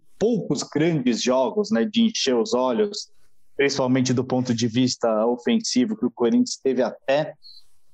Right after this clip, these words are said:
é, na fase, na fase do Tite. E com o elenco atual do Corinthians, é muito difícil, né, é, pro torcedor esperar e achar que, que vai ver grandes jogos.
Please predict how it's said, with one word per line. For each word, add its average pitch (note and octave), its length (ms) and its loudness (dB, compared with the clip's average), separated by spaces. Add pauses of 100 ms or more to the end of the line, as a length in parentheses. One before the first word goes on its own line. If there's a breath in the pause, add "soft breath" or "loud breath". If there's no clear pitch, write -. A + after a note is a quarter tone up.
(140)
é, C3 160 2
na B2+ 160 4
fase, A#2 840 0
na A#2 100 0
fase A#2 260 -2
do B2 140 0
Tite. C#3+ 560 0 (320)
E C4 100 0
com B3+ 280 2
o B3 40 2
elenco F#3+ 440 0
atual C3+ 600 2
do A2+ 320 0
Corinthians, E3+ 540 2 (220)
é E4 120 2
muito F#3 360 2
difícil, F#3 760 0
né, A#2 260 2 (580)
é, G#2 80 -2
pro A2+ 160 -4
torcedor A2 680 0
esperar C3+ 600 0 (760 loud breath)
e E4 80 2
achar E3+ 440 0
que, F#3+ 240 0
que F#3+ 240 0
vai C#3+ 360 0
ver C#3+ 360 2
grandes E3+ 480 0
jogos. D3 600 -2